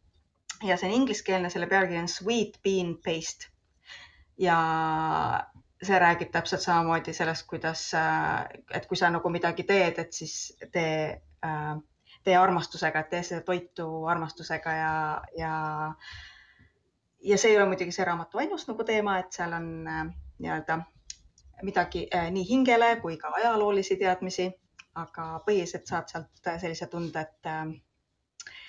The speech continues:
toitu võiks, äh, nii tarbida kui teha, äh,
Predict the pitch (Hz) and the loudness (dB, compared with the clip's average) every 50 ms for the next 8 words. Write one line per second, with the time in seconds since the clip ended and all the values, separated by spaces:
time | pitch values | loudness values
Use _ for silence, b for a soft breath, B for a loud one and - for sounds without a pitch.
0 | B B B B B _ _ _ _ _ _ _ _ _ _ - - - - 180 | B B B B B _ _ _ _ _ _ _ _ _ _ -20 -12 -4 -2 -2
1 | 175 170 - - 175 160 156 160 156 - - - - 165 - 151 160 196 247 240 | -2 -4 -6 -8 -6 -6 -4 -6 -8 -8 -10 -8 -6 -6 -6 -6 -4 0 0 2
2 | 208 208 196 202 185 - - 156 160 - 170 156 151 - 165 165 160 147 147 147 | 2 2 0 0 -2 -4 -6 -8 -8 -6 -6 -6 -6 -4 -4 -4 -2 -4 -4 -6
3 | - - - 151 143 143 143 | -8 -10 -10 -10 -10 -10 -10